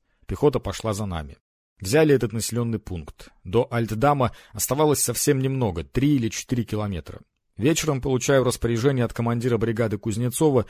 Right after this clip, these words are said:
утром вести бригаду. Ни свет ни заря поднимается бригада, танки вытягиваются, мои три танка головные. Я толком не позавтракал,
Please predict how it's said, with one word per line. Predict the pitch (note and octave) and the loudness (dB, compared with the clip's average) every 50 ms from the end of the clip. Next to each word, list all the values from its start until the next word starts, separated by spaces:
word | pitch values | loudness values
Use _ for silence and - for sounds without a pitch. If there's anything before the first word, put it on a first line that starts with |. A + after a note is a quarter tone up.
| - - - - - - | -8 -20 -20 -20 -8 0
утром | D3+ D#3 D3 C#3 B2 A2+ G#2 | 0 2 2 2 0 0 0
вести | A2 G#2+ - - - B2+ | -2 -4 -4 -4 -6 -6
бригаду. | G#2+ - B2 G#2+ G2+ G2 E2 D2 D2 - _ _ _ _ _ _ _ | -4 -2 -4 -2 -2 -4 -4 -4 -8 -14 _ _ _ _ _ _ _
Ни | - G#2+ | -6 -2
свет | G#2 - - C3+ C#3+ C3+ - | -2 0 2 2 2 2 2
ни | A#2 | -2
заря | G#2+ A#2+ B2+ C#3 D3 - | 0 0 2 2 2 2
поднимается | - A2 F#2+ G#2+ G#2+ A2 G#2+ G#2 G2+ - - G#2+ | 2 -2 -4 -2 -4 -2 -2 -4 -4 -6 -6 -6
бригада, | G2 G#2 A#2 A#2 C3+ C#3+ C#3+ B2+ B2 G#2+ | -4 -4 -6 0 2 2 2 2 0 -2
танки | - - C3 C#3 C3+ A#2+ A#2+ | 0 -2 -2 -2 -2 -2 -2
вытягиваются, | A2+ A#2 A2 - B2 A#2 G#2+ A2 G#2+ G#2 G#2 G2 - - F#2+ E2+ _ _ _ _ _ _ | -2 -2 0 0 -2 -2 -2 -2 -2 -2 -2 -4 -4 -4 -6 -6 _ _ _ _ _ _
мои | G2+ A#2 C#3+ E3+ E3 | -2 0 2 2 2
три | - A2+ A2+ | 0 -2 -2
танка | - B2+ C3+ C3+ A#2+ A2+ | 0 0 0 0 -2 -4
головные. | G2+ A2 A#2 A#2 A2+ G2+ F#2+ E2+ D#2+ D2 C#2 - _ _ _ _ _ _ | -2 0 2 2 2 0 0 -4 -6 -6 -10 -14 _ _ _ _ _ _
Я | - F#2 F#2+ A2 B2 A#2 | -8 -4 -2 0 0 0
толком | - A2 G#2 F#2 - G2 F#2+ | 0 0 -2 -2 -4 -8 -10
не | G2 | -6
позавтракал, | - A2+ A#2 A#2+ C#3 B2+ - - G#2+ F#2+ - F2+ E2+ C#2+ | -4 -4 -2 0 0 -2 0 -2 -6 -4 -4 -6 -8 -8